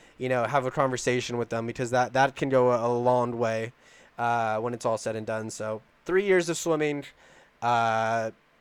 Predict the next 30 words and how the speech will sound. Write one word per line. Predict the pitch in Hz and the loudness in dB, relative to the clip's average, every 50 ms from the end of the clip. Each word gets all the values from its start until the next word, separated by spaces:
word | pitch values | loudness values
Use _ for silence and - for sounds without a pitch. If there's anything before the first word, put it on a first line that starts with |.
| 131 | -6
just | 131 165 175 - | -2 0 0 2
some | - 196 180 170 | 4 4 4 6
remarkable | 165 156 147 143 143 - - 147 143 139 | 6 6 6 6 6 4 2 2 2 2
music. | 127 127 131 135 131 120 135 135 131 127 - 117 | 2 2 2 0 0 2 0 0 0 0 0 0
I | 123 127 127 | 2 2 2
have | 135 139 135 127 123 120 113 110 - - - _ _ _ _ _ _ _ _ _ _ - | 4 4 4 4 4 2 -2 -8 -18 -20 -20 _ _ _ _ _ _ _ _ _ _ -18
s-, | - - - - _ _ _ _ _ _ _ _ - | -16 -16 -16 -18 _ _ _ _ _ _ _ _ -10
I | - 170 | -6 0
could | - 226 202 190 196 185 | 4 6 6 6 8 8
make | 196 208 196 | 6 6 8
a | 196 180 | 8 8
whole | 175 196 190 | 8 8 8
episode | 185 175 170 180 - 185 165 160 | 8 8 6 4 4 4 4 6
on | 156 156 151 | 4 2 0
swimming. | - - 160 156 156 151 | 0 0 0 2 2 2
I | 151 151 | 0 0
can | - 156 | 0 0
make | 156 156 156 | 0 0 2
a | 147 | 2
whole | 160 160 | 2 2
podcast | 143 - 143 131 131 - 135 123 123 - | 4 4 4 4 4 4 2 0 0 -2
on | 127 120 - | -4 -6 -4
swimming, | - 131 127 127 123 127 | -4 -4 -4 -2 -2 -2
and | 127 127 | -2 -2
I'm | 127 127 | -2 -4
sure | - - - 151 147 135 | -4 -2 0 2 4 4
I | 127 127 | 2 2
will | 127 135 131 131 127 123 | 2 2 2 2 0 0
someday. | 117 - 143 131 131 131 127 127 127 | -2 -2 0 0 2 2 2 0 0
But | 123 113 117 113 117 113 104 | 0 -2 -2 -2 -2 -4 -6